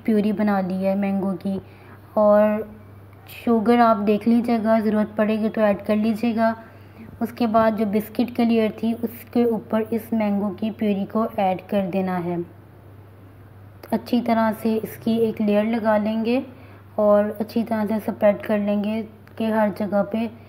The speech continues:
Evenly spread करेंगे कि हर जगह पे फैल जाए, कहीं पर कम, कहीं पर ज़्यादा और इस तरह से ना हो। तो ये मैं mango puree को spread कर रही हूँ,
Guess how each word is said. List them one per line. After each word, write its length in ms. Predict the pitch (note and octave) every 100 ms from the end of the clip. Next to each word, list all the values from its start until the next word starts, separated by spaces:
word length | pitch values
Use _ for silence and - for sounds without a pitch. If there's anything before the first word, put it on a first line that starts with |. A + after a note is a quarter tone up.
| - -
Evenly 400 | A#3 A#3+ C4+ C4+
spread 440 | C4+ C4+ B3 A#3 -
करेंगे 360 | A3 A3 A3 G3+
कि 160 | A3+
हर 200 | A3 A3
जगह 280 | G3 G#3 G#3+
पे 100 | A3
फैल 300 | G#3 A3 G3
जाए, 140 | F#3+ G#3+
कहीं 220 | G#3 G#3
पर 160 | G#3 G#3
कम, 300 | G#3+ G3+ G#3
कहीं 180 | G3+ G3
पर 180 | G#3+ G3+
ज़्यादा 260 | G3 G3
और 80 | G3+
इस 160 | F#3 -
तरह 180 | G3 F#3
से 160 | G#3
ना 180 | G3+ F#3
हो। 300 | F3 F3 F3 - - - - - - - -
तो 80 | G#3+
ये 240 | G#3 G#3+ G#3+
मैं 420 | G#3+ G#3 G#3 G#3
mango 580 | G#3 G3+ G#3+ G#3 G3+ G#3+ - -
puree 260 | G#3 G#3
को 120 | G3+ G#3+
spread 460 | G3 - G3+ F#3+
कर 260 | - G#3+ G3+
रही 120 | A3
हूँ, 180 | C4+